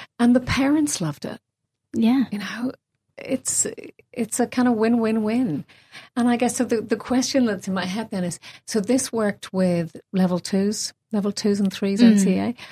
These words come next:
Speaker 1: What age group do you think you could start doing it with?
Speaker 2: Oh, every age group. It's, um, perfectly scalable. And, you know, you can be as hands-on or off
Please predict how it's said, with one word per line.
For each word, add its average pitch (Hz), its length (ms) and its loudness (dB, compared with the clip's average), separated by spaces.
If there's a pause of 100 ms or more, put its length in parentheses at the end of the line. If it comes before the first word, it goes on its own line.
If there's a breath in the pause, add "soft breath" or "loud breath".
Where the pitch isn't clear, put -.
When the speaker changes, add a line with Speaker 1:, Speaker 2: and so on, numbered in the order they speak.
(840 loud breath)
Speaker 1:
What 330 180 -2
age 330 300 0
group 208 240 -2
do - 80 -4
you 208 60 0
think 208 200 -2
you 202 80 -4
could 202 180 -10
start 269 380 -2
doing 156 280 0
it 151 120 -4
with? 170 200 -6 (440)
Speaker 2:
Oh, 311 280 2
every 277 340 2
age 185 260 0
group. - 280 -4 (240)
It's, - 320 0 (260)
um, 214 580 0 (120)
perfectly 240 360 0
scalable. 180 640 -2 (520 loud breath)
And, 202 640 4 (200)
you 220 140 6
know, 190 140 4
you 185 180 2
can 208 160 2
be 202 120 4
as 196 100 0
hands-on 196 580 2
or 170 80 2
off 165 420 -2